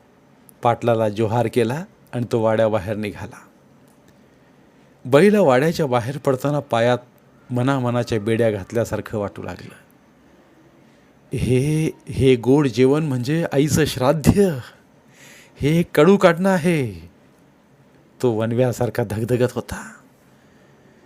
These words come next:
बळी वाड्याची एक एक पायरी उतरत होता आणि त्याच्या पापण्यांना अश्रू जड होत होते. त्याला वाटायचं,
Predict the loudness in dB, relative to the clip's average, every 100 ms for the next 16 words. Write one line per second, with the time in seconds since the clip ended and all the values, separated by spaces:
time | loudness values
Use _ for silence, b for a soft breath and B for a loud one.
0 | b b b -2 2 4 4 0 0 2
1 | 2 -2 -2 -2 -2 -2 0 2 2 0
2 | -4 -2 -2 -2 -8 -8 -10 _ b b
3 | b -8 -4 0 -2 0 -2 -2 -4 -4
4 | -2 -4 -8 -8 -4 -4 -2 -2 -2 -6
5 | -10 -12 -16 -18 -20 _ _ _ _ _
6 | _ _ _ _ b b b b 2 6
7 | 6 6 4 2 0